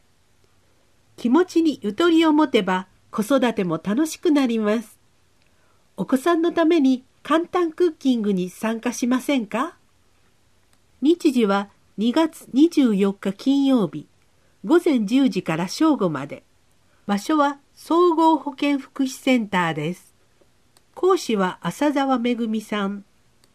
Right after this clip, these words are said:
対象は子育て中の保護者十組です。一歳以上は一時保育があります。二月一日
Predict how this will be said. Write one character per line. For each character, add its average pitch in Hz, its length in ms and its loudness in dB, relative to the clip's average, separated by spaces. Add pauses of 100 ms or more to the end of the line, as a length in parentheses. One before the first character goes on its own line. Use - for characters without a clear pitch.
(120)
対 330 220 0
象 311 300 0
は 277 220 0 (200)
子 214 120 -2
育 330 340 0
て 294 160 -2
中 285 240 0
の 277 100 2
保 269 140 0
護 285 160 0
者 180 240 -8 (220)
十 269 180 0
組 190 360 -4
で 165 200 -4
す。 - 180 -20 (1120)
一 214 120 -6
歳 349 380 0
以 - 20 -2
上 247 240 2
は 175 180 0 (140)
一 214 240 -6
時 330 100 2
保 339 160 2
育 269 220 0
が 170 120 0
あ 165 60 0
り 165 140 -4
ま 160 200 -6
す。 - 140 -18 (1080)
二 226 120 -4
月 320 280 -2
一 294 280 0
日 262 460 -2